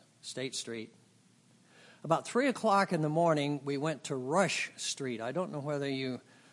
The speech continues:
know anything about Rush Street, but that's where the elites hang out. That's where you have the tuxedos and the Trans Ams and the sports cars and the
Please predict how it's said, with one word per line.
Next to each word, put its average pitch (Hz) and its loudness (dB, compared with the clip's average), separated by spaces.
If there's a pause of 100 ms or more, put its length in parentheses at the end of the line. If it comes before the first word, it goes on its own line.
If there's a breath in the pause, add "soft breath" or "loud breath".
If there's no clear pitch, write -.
(140 loud breath)
know 143 -2
anything 139 -2
about 127 -4
Rush 139 -2
Street, 123 -6
but 123 -10
that's 190 -4
where 143 -2
the 127 -6
elites 131 -4
hang 120 -4
out. 104 -6
That's 143 -4
where 139 -4
you 127 -4
have 127 -4
the 120 -10
tuxedos 117 -4
and 110 -10
the 104 -14
Trans 135 -4
Ams 120 -4
and 110 -8
the 107 -6
sports 135 -6
cars 120 -2
and 113 -8
the 107 -8